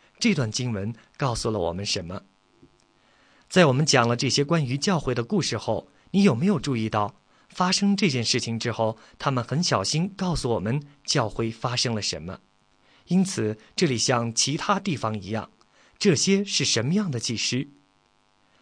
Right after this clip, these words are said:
圣殿里，犹太人的祭司和犹太教公会一部分的人认识了神，并成为神的子民。他们被教会和被神使用的潜力是什么呢？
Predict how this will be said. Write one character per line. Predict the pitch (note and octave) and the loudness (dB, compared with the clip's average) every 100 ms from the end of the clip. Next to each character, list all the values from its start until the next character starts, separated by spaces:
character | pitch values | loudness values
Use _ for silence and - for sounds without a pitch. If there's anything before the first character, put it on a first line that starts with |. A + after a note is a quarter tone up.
| _ _ | _ _
圣 | - - F3+ | -2 2 4
殿 | C3+ G#2 | 4 0
里， | G2 D#2 - | -2 -6 -4
犹 | C#3 B2 | 2 2
太 | A#2 E3+ | 4 2
人 | A#2 | 2
的 | B2 | 0
祭 | A#2+ A#2 | 0 -2
司 | - C3+ C#3+ C#3+ - | 0 0 0 -2 -4
和 | B2+ B2 | 0 2
犹 | A#2+ | 2
太 | C#3+ B2 | 0 0
教 | C3 A2+ | 2 0
公 | E3 F#3+ | 0 -2
会 | F#3 C3+ | 4 2
一 | A2+ | 2
部 | - A3+ | 2 2
分 | - B2 | 2 -2
的 | G#2+ | -2
人 | G2+ G2 C#3+ - - | -2 -4 -4 -10 0
认 | G#3+ C#3+ | 2 2
识 | A#2+ | 0
了 | G#2+ | -2
神， | G#2 F#2+ F2 B2+ _ _ - | -2 -4 -6 -10 _ _ -2
并 | E3 C#3 | 4 4
成 | A2+ B2 A2+ | 2 -2 0
为 | A2 | 0
神 | B2 A2+ | 0 -2
的 | C3+ | -6
子 | - G2+ | -6 -8
民。 | E2+ F#2+ - - _ _ _ _ - | -6 -8 -8 -14 _ _ _ _ -2
他 | E3+ | 0
们 | C#3 | 4
被 | C#3 B2+ | 4 2
教 | - D#3+ | 2 0
会 | - C3 - | 2 0 0
和 | - | -2
被 | D#3+ D#3 | 0 0
神 | - A#2 F3+ | 2 2 2
使 | F3+ - C3 | 0 -2 0
用 | F3+ | 0
的 | A2 | 0
潜 | - A2 G#2+ | -2 -2 0
力 | F#3+ | 0
是 | F3 B2 | 0 -2
什 | - F2+ | -2 -4
么 | G2+ | -2
呢？ | C3+ | -4